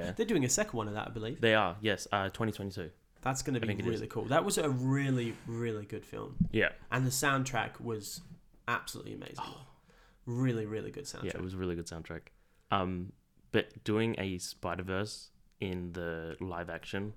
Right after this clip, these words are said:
Speaker 1: world of the M C U, I reckon will be really cool.
Speaker 2: It's probably a cool idea.
Speaker 1: Yeah. Um,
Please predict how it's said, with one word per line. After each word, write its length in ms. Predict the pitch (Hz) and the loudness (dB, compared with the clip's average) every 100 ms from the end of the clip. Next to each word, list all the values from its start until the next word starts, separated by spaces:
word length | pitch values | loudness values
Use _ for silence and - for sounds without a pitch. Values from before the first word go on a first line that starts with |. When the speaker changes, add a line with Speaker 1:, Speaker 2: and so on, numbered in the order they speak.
| - | -4
Speaker 1:
world 240 | 95 90 | 0 0
of 80 | 104 | 0
the 100 | 92 | -4
M 80 | 87 | -4
C 120 | - | -4
U, 180 | 87 92 - - - - - | -4 -4 -6 -20 -20 -20 2
I 80 | 98 | 4
reckon 280 | 92 95 95 | 4 0 -6
will 80 | 90 | -4
be 220 | 85 85 - | -4 -6 -8
really 400 | 92 90 87 85 | -8 -4 -2 -4
cool. 320 | - 90 101 - - - - _ - - | -4 -8 -8 -10 -20 -20 -20 _ -20 -14
Speaker 2:
It's 100 | - | -6
probably 240 | - 220 | -2 0
a 20 | 131 | 0
cool 200 | 120 107 | -2 -4
idea. 220 | 101 98 | -6 -2
Speaker 1:
Yeah. 260 | 104 85 85 - - - - | 0 0 -2 -10 -16 -18 -4
Um, 480 | 104 98 95 92 87 | -2 0 0 -2 -6